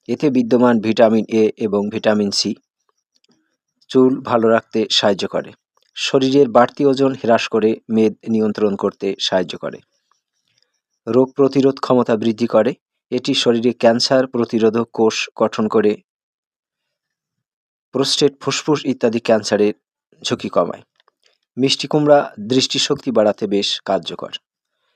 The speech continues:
যে কোনো সংক্রমণ থেকে বাঁচাতে লড়াই করে। এটি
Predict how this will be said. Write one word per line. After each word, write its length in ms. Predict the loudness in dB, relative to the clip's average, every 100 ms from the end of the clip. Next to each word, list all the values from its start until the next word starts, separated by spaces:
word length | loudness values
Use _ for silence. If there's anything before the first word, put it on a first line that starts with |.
| _ -10
যে 180 | 0 0
কোনো 220 | 2 0 0
সংক্রমণ 580 | 0 0 0 0 0 0
থেকে 220 | -4 -4
বাঁচাতে 420 | 0 0 0 -4 -4 -6 _
লড়াই 260 | -2 -2 0
করে। 160 | -4 -6 -10 _ _ _ _ _
এটি 180 | -10 -2